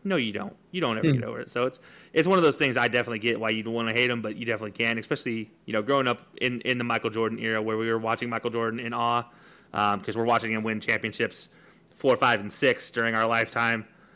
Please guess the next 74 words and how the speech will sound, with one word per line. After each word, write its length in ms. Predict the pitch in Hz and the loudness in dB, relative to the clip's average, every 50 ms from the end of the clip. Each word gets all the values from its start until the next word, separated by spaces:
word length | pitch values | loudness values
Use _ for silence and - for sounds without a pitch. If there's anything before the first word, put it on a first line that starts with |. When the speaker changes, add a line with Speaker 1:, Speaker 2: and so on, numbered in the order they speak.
| _ _ - | _ _ -4
Speaker 1:
and 100 | 110 113 | -2 -2
you're 80 | 117 | -2
just 160 | 117 117 - | -2 -2 -2
like, 160 | - 110 - - | -4 -6 -6 -8
"Wow, 220 | - 143 147 113 - | -8 -8 -8 -8 -10
this 140 | 131 135 - | -12 -12 -10
guy 200 | - 120 110 101 | -8 -6 -6 -6
is 200 | 101 98 - - | -8 -10 -10 -8
one 140 | 131 123 | -8 -6
of 80 | 120 113 | -4 -4
the, 160 | 120 127 - - | -4 -4 -2 -2
is, 140 | 135 123 | -2 -2
is 240 | 135 - 147 135 117 | 0 0 0 0 0
the 80 | 127 131 | -2 -4
greatest." 420 | 113 131 147 156 123 113 107 104 | 0 0 0 0 0 -2 -4 -6
Like, 160 | 127 120 117 | -4 -4 -4
it, 220 | 123 123 123 120 - | -4 -4 -6 -6 -8
you 120 | 123 131 110 | -8 -8 -8
know, 180 | 98 98 110 - _ - - - - - _ _ - | -8 -10 -14 -16 _ -20 -20 -20 -20 -20 _ _ -4
and 340 | 127 123 117 113 110 107 - - | 0 0 2 0 0 -4 -4 -2
Isaiah 400 | 117 113 104 110 113 113 110 110 | -2 0 2 2 2 2 2 2
is 120 | 110 104 110 | 2 2 2
obviously, 340 | 110 110 104 98 - 110 | 2 0 0 -2 -6 -8
you 100 | 107 104 | -8 -8
hear, 200 | 104 107 101 110 - | -6 -6 -6 -6 -6
you 140 | 120 117 104 | -6 -6 -2
hear 140 | 110 117 110 | -2 -2 0
about 140 | 101 104 98 | -2 -4 -4
the 60 | 101 | -4
history 320 | 107 110 104 - 110 104 | -4 -4 -4 -4 -4 -4
of 100 | 104 101 | -4 -4
him, 140 | 104 104 104 | -4 -6 -6
so 200 | - - 110 107 | -6 -4 -4 -4
it's, 220 | 107 - - - - _ _ _ _ _ _ _ _ _ _ _ _ _ - | -4 -6 -10 -14 -18 _ _ _ _ _ _ _ _ _ _ _ _ _ 2
it's 200 | 151 151 156 - | 2 2 4 4
tough, 260 | - 180 165 165 - | 4 4 4 4 2
you 120 | 139 139 135 | 0 0 2
know, 200 | 127 117 110 107 - - _ _ _ - | 2 2 0 -2 -6 -14 _ _ _ -2
to, 100 | - 127 | -2 -2
to 220 | 110 - - 120 | -2 -2 -8 -2
say 240 | - - 127 123 123 | 2 4 6 6 6
that, 240 | 113 120 113 110 110 | 6 4 2 2 0
you 100 | 113 107 | -2 -4
know, 100 | 104 101 | -4 -4
maybe 160 | 104 107 107 | -4 -4 -4
you 80 | 107 107 | -4 -4
don't 140 | 110 110 - | -4 -4 -4
like 180 | 113 107 104 | -4 -6 -4
him 160 | - 110 107 104 | -4 -4 -4 -4
or, 60 | 104 | -6
or 260 | 104 107 117 - 110 | -6 -6 -8 -8 -8
you 120 | 110 107 | -6 -4
hate 160 | 104 107 104 104 | -4 -4 -4 -4
him, 120 | 104 104 | -4 -6
but 240 | 104 104 110 - - _ _ - - - _ _ - | -6 -8 -8 -10 -12 _ _ -20 -20 -20 _ _ -2
yeah, 160 | 107 101 104 | 0 0 2
I'm 80 | 123 139 | 2 4
right 120 | 139 123 | 2 2
there 100 | - 107 | 2 2
with 140 | 107 107 101 | 0 0 0
you. 140 | 107 110 110 | 0 0 0
This, 180 | 113 123 120 - | 0 -2 -4 -2
this 140 | 127 127 117 | -4 -4 -4
is 80 | 113 | -4
one 120 | 117 117 117 | -4 -4 -2
of 40 | 113 | -2
those 160 | 110 104 - | -4 -4 -2
guys. 220 | 120 113 113 110 | 0 0 0 0
This 140 | 110 110 - | -2 -6 -6
is 80 | 147 170 | -2 2
my 140 | 185 156 | 2 2
honorable 320 | 123 117 117 110 110 107 104 | 4 4 2 2 0 -2 -2
mention, 320 | 107 107 104 - 113 104 | -4 -4 -4 -4 -4 -4
maybe. 340 | 110 107 107 104 107 104 - | -4 -4 -4 -4 -6 -8 -10